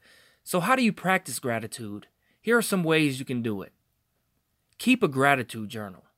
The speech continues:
Write things that you are grateful for every day in your journal. Even the simplest things will work.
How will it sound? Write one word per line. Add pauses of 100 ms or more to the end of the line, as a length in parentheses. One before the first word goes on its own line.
(520)
Write
things
that
you
are
grateful
for
every
day
in
your
journal. (160)
Even
the
simplest
things
will
work.